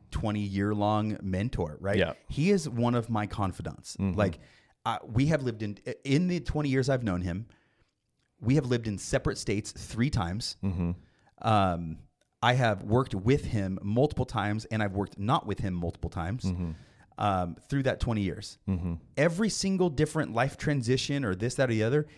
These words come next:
Speaker 1: he has always been for me.
Speaker 2: Yeah.
Speaker 1: Right? And that's how you know you have a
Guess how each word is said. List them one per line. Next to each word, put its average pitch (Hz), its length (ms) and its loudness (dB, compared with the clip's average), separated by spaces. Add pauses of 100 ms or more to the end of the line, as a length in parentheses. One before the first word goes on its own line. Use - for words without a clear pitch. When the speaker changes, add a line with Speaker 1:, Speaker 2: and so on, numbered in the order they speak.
(120)
Speaker 1:
he 127 180 0
has 90 160 -4 (140)
always 160 540 2
been 110 440 0 (120)
for 104 680 -2 (140)
me. 85 480 0 (100)
Speaker 2:
Yeah. 87 240 2 (180)
Speaker 1:
Right? 101 260 0
And 107 180 0
that's 139 200 -2
how 143 80 -2
you 117 220 2
know 104 180 4
you 92 200 0
have 95 380 -2
a 92 160 -6